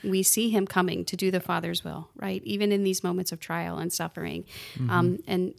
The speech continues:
Speaker 1: of course, as followers of Christ, we're asked to do the same.
Speaker 2: Right.
Speaker 1: Mm-hmm.
Speaker 2: And you see this, like, unfolding of the idea of trust in the, in the scriptures, 'cause you even think, like, the book of Judges, where the Lord i-, is fighting for his people, right? And you trust him almost like you would trust a military general
Speaker 1: Mm.
Speaker 2: who's got all the plans, who will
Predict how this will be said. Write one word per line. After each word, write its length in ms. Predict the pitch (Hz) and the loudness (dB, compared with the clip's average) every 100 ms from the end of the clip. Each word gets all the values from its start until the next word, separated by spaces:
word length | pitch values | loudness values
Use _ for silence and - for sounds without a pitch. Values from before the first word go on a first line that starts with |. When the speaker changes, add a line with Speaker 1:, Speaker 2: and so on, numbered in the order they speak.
| - | -10
Speaker 1:
of 160 | 185 | -10
course, 300 | - 190 180 - | -2 0 0 0
as 300 | 180 175 - | -2 -2 -2
followers 520 | - 208 220 208 196 | 0 2 4 2 2
of 100 | 180 | 0
Christ, 380 | - 170 170 - | -2 -4 -2 0
we're 60 | 175 | 0
asked 220 | 170 - | -2 -4
to 60 | 170 | -6
do 120 | 160 | -6
the 120 | 165 | -4
same. 260 | - 160 180 _ - - - | -6 -6 -12 _ -20 -20 -4
Speaker 2:
Right. 240 | 117 120 - | 0 0 0
Speaker 1:
Mm-hmm. 440 | 190 185 190 180 - - - - | 0 0 -2 -4 -8 -20 -6 6
Speaker 2:
And 100 | 175 | 8
you 40 | |
see 120 | 165 269 | 8 6
this, 180 | 214 | 6
like, 180 | 151 135 - | 6 4 8
unfolding 720 | 151 147 - 127 139 143 147 | 10 10 8 8 10 8 8
of 240 | - 123 | 6 4
the 120 | 127 | 8
idea 420 | 117 113 120 120 120 | 8 8 6 6 6
of 220 | 104 - | 2 -4
trust 600 | - 127 113 - - - - - - | 2 4 4 2 -4 -6 -16 -20 0
in 180 | 120 123 | 6 8
the, 260 | 117 110 - | 8 8 4
in 80 | 120 | 2
the 60 | 117 | 4
scriptures, 420 | - 160 - 123 | 4 2 4 4
'cause 160 | 165 | 4
you 60 | 190 | 6
even 120 | 165 | 6
think, 140 | 147 135 | 6 6
like, 160 | 127 | 4
the 80 | 127 | 6
book 180 | 131 131 | 4 4
of 120 | 110 | 0
Judges, 560 | 101 117 120 107 101 - - - | 4 4 4 2 2 -4 -12 -4
where 140 | 123 127 | 2 6
the 100 | 123 | 8
Lord 260 | 127 135 | 8 8
i-, 200 | 123 113 - | 8 4 0
is 240 | 127 120 - | 2 4 4
fighting 540 | - 135 135 127 120 | 4 6 8 6 4
for 180 | - 110 | 2 0
his 140 | 101 | 0
people, 320 | - 104 - | 0 -2 0
right? 200 | 104 135 | 4 4
And 140 | 127 131 | 6 4
you 80 | 127 | 4
trust 400 | - 151 - 151 | 6 6 6 4
him 180 | 131 | 4
almost 300 | 131 135 131 | 6 4 4
like 160 | 127 123 | 2 2
you 60 | 131 | 0
would 100 | 113 | 2
trust 300 | 135 120 120 | 0 2 2
a 20 | |
military 540 | 117 123 117 117 110 | 4 4 4 2 2
general 400 | 101 110 101 107 | 2 4 4 4
Speaker 1:
Mm. 40 | 98 | 2
Speaker 2:
who's 140 | 90 | 2
got 220 | 120 113 | 4 4
all 180 | 120 127 | 6 4
the 80 | 123 | 4
plans, 400 | - 117 110 - | 2 4 4 2
who 80 | 123 | 0
will 180 | 110 | 0